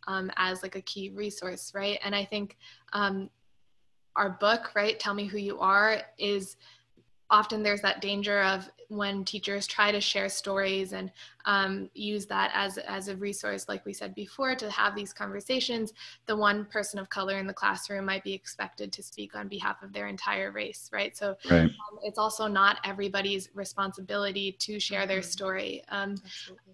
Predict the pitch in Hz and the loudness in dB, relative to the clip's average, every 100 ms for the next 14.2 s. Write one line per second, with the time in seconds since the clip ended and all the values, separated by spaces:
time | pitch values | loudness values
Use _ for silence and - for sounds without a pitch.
0 | _ 226 220 208 220 214 214 208 196 208 | _ 0 2 2 0 0 2 2 2 -2
1 | - 208 208 202 202 196 196 - _ _ | -4 -2 -2 0 0 -2 -6 -18 _ _
2 | _ 202 196 196 202 208 233 226 190 196 | _ -6 -2 0 0 2 2 4 2 0
3 | - 214 196 196 202 202 196 196 190 196 | -4 -4 -4 -2 -2 -2 -4 -4 -4 -4
4 | 190 - 196 202 190 185 254 254 247 - | -6 -4 -4 -4 -4 -2 4 4 4 -2
5 | - 214 208 208 - - - - 226 214 | 0 2 0 0 -8 -20 -6 0 2 2
6 | 208 196 202 196 190 185 185 196 196 - | 2 2 2 0 0 -2 -2 0 0 -2
7 | - 202 - 202 196 196 190 196 196 202 | -8 -2 0 0 0 2 0 -2 -2 0
8 | 220 240 - 196 190 - - - 202 196 | 0 0 0 -2 -2 -8 -18 -6 -4 -2
9 | 214 208 - 196 - 202 214 202 190 208 | -4 -2 0 0 -2 -4 -2 -4 -2 -2
10 | 202 202 196 - 208 214 220 - - - | -2 0 -2 0 -2 -2 -4 -14 -20 -2
11 | 202 196 190 190 - 214 196 190 190 190 | 4 4 4 -2 -2 -2 4 6 6 6
12 | - 190 - 202 - 240 233 240 - 269 | 0 -6 -4 -2 -2 4 4 4 -2 0
13 | 294 285 - _ _ _ _ _ - - | 0 -2 -12 _ _ _ _ _ -18 -2
14 | 233 226 | -2 -2